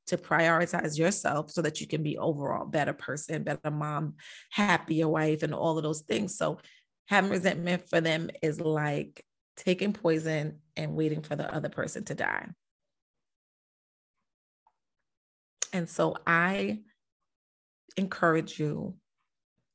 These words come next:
to release your resentment. I encourage you to reclaim your identity. I encourage you to speak up about the things that you like, about the things you dislike. I encourage you to share with your family,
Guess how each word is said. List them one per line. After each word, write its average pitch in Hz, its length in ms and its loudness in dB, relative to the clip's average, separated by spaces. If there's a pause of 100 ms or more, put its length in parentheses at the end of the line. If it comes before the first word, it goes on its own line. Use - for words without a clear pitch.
(380)
to 151 360 0 (120)
release 156 720 0 (440)
your 156 140 0
resentment. 127 640 -4 (180)
I 156 140 0
encourage 165 480 2
you 156 400 -2 (600)
to 165 220 2
reclaim 165 460 0
your 160 120 2
identity. 160 460 2
I 165 100 0
encourage 165 360 2
you 180 60 2
to 165 100 2
speak 165 460 0
up 156 320 4 (440)
about 156 340 4
the 165 80 -6
things 156 400 0
that 156 200 -2
you 156 80 2
like, 151 400 2
about 151 280 2
the - 60 -4
things 151 280 -2
you 156 80 -2
dislike. 151 640 0 (640)
I 160 140 6
encourage 170 500 4
you 170 120 2
to 165 160 -4
share 156 360 2
with 160 200 2
your 156 80 2
family, 156 840 0